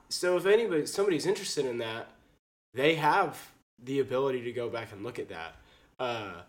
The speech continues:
so I think that's another reason people just really aren't interested in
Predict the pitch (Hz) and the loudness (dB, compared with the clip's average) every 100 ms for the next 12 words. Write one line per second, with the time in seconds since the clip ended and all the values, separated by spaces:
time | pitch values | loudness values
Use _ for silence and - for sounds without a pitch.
0 | _ _ _ _ _ _ _ _ - 156 | _ _ _ _ _ _ _ _ -6 0
1 | 151 160 156 123 101 98 98 95 92 92 | 0 0 -4 -4 -6 -6 -8 -8 -10 -12
2 | 101 95 90 92 92 98 92 92 80 92 | -12 -14 -12 -12 -14 -14 -12 -12 -12 -14
3 | - 98 104 95 98 90 87 87 | -16 -16 -12 -10 -10 -10 -12 -14